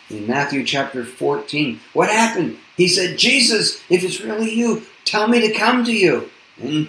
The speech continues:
Jesus says, "Come." And he came out on the, and, you know, but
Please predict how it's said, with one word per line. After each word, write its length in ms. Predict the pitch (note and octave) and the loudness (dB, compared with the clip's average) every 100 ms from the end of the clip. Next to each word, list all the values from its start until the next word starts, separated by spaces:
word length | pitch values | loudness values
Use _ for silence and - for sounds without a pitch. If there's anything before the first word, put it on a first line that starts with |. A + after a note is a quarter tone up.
| - | -6
Jesus 420 | D#3+ A2+ C#3+ C#3+ | -2 -2 -2 -2
says, 300 | - F3+ - | -2 0 -2
"Come." 540 | - - G#3 A#3 G#3 D3+ - - - | -4 -6 -2 -2 -2 -6 -14 -20 -8
And 160 | C3 | -6
he 180 | C#3+ D#3+ | -2 -2
came 580 | D#3 F#3+ C4 - - - | 0 0 2 0 -2 -4
out 200 | E3 G3+ | -4 -2
on 120 | F3+ | -2
the, 140 | F3 - - - | -2 -6 -12 -14
and, 260 | C#3+ D3 D#3 | -8 -8 0
you 80 | |
know, 140 | F3 F3+ | 0 0
but 340 | D3+ C3+ - | -2 -4 -4